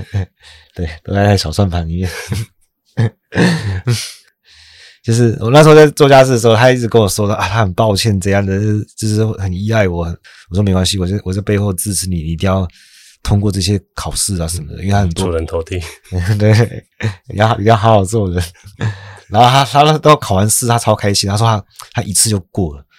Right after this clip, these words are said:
Speaker 1: 就是他努力也得到回报。然后说他终于可以把时间，那我就直接帮他接。我说放在家里嘛。<laughs> 我说啊，没有，不是，他说他开始专心好好怎么当个bartender。
Speaker 2: 哦。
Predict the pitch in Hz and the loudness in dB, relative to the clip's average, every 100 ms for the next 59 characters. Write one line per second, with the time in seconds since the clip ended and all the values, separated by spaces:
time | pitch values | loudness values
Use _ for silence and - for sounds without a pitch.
0 | _ - 92 107 98 87 95 90 85 90 | _ -10 -2 0 0 -4 -4 -6 -6 -6
1 | 92 - 80 90 78 71 - _ 95 92 | -6 -8 -10 -8 -8 -10 -20 _ -6 -2
2 | 98 98 104 98 85 80 - 87 85 90 | 0 0 0 0 -2 -6 -8 -8 -8 -10
3 | 90 _ 92 87 90 - - 92 92 92 | -10 _ -10 -8 -8 -10 -8 -6 -4 -4
4 | - 87 82 80 _ _ _ - 92 92 | -6 -8 -8 -12 _ _ _ -10 -8 -8
5 | _ 98 101 95 92 87 80 - - - | _ -6 -4 -4 -4 -4 -8 -8 -8 -10
6 | - _ _ _ - 104 - - 92 104 | -14 _ _ _ -14 -14 -16 -12 -6 -2
7 | 101 107 98 98 95 95 110 98 98 98 | 0 0 0 -4 -4 -6 -4 -2 -2 -4
8 | 98 - - - 101 - 95 95 85 90 | -4 -12 -8 0 0 2 -2 -2 -2 -2
9 | 85 80 82 - 95 90 82 80 90 82 | -4 -8 -10 -6 -4 -2 -4 -4 -6 -8
10 | - - _ _ _ _ _ _ - 90 | -10 -14 _ _ _ _ _ _ -8 -8